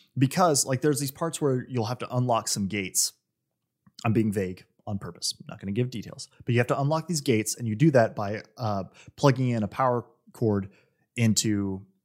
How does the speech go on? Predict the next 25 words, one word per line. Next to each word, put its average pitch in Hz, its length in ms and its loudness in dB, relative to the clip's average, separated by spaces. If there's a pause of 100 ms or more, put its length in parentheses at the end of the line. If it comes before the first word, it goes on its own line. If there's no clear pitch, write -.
(120)
a 127 80 -2
generator 95 600 -2 (280)
kind 98 140 0
of 87 60 -12
thing. 73 240 -18 (340)
But 131 160 4
the - 60 -12
power 139 240 0
cords 123 280 -2
usually 110 280 -6
some 107 160 -4
ways 104 300 -6
are 98 320 -6 (580)
on 110 260 4
other 107 160 0
places, 139 360 2
so - 80 0
you 110 60 -2
have 101 100 -4
to 110 60 -12
go 104 140 -4
find 131 360 0
where 123 160 -2
it 110 80 0
is, 104 320 0